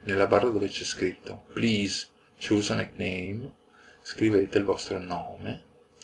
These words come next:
cognome e città di provenienza. Clic su Next, selezionate Push to Talk, che vi servirà per parlare premendo un tasto.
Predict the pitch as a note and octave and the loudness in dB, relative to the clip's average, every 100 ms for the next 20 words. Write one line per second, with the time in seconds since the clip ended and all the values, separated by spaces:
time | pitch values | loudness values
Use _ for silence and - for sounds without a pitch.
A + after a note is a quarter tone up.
0 | - G2 G2 F#2 F#2+ G2 - - - - | -8 -8 -6 -10 -12 -12 -12 -12 -8 -6
1 | - A#2+ C3 A2 G2 G2 - E2 - - | -2 -2 -2 -2 -2 -4 -10 -16 -14 -14
2 | - - _ _ _ _ _ _ _ _ | -14 -20 _ _ _ _ _ _ _ _
3 | _ _ _ _ _ _ _ _ - F#2+ | _ _ _ _ _ _ _ _ -6 -6
4 | - - - - F#2 A#2 - - - - | -6 -10 -6 -4 -2 -2 -4 -4 -4 -6
5 | - - _ _ _ _ _ _ _ - | -14 -16 _ _ _ _ _ _ _ -12
6 | - F#2 F2+ - F#2 F#2 A2+ A2 G2+ F2+ | 0 2 2 0 -2 -2 -6 -4 -4 -4
7 | - - - F#2 F2+ - - - _ _ | -6 -8 -6 -4 -6 -10 -14 -14 _ _
8 | - - G2 F#2+ G2+ G2 - F#2+ G#2 G#2 | -6 -2 0 0 -2 -2 -2 -2 -4 -4
9 | G#2 G2+ F#2+ G2 - - F#2 F#2+ F#2+ - | -6 -6 -6 -6 -8 -12 -14 -14 -16 -16
10 | - - - - | -18 -16 -18 -18